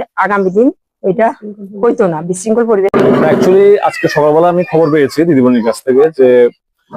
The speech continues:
Speaker 2: গতকালকে রাত্রেবেলা নাকি, এ, কিছু দুষ্কৃতী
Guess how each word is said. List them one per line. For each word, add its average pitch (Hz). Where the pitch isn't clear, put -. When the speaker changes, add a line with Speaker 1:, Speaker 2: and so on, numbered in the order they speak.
Speaker 2:
গতকালকে 143
রাত্রেবেলা 127
নাকি, 123
এ, 110
কিছু 131
দুষ্কৃতী 139